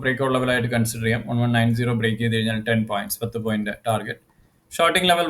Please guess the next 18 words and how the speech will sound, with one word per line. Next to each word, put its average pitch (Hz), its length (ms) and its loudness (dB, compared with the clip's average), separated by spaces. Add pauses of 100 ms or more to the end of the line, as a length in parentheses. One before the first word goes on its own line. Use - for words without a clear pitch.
വൺ 143 160 6
വൺ 147 100 0 (140)
സെവൻ 131 340 4
സീറോ 127 220 2
ആണ്. 113 180 -2
വൺ 120 140 0
വൺ 123 80 0 (100)
സെവൻ 127 300 0
സീറോ 127 200 0
ബ്രേക്ക് 117 280 2
ആയാൽ 117 160 4
ഒരു - 100 -4 (180)
സെല്ലിംഗ് 117 400 0 (120)
ഓപ്പർച്യൂണിറ്റി 110 500 -4
ആയിരിക്കും 104 240 -8 (160)
ജെ 110 180 2
എസ് - 220 -4
ഡബ്ല്യു 104 300 -6